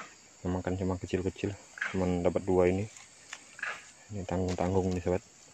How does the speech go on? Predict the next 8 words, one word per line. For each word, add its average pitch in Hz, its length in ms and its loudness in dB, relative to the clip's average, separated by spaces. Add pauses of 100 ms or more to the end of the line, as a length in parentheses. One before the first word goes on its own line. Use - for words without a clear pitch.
(340)
Belum 90 320 2 (320)
besar. 95 320 2 (2500)
Tapi - 80 -4
lumayan 92 400 2
lah, 87 80 0
sobat. 90 240 -2 (4000)
Oke, - 80 -4
sobat. 123 240 8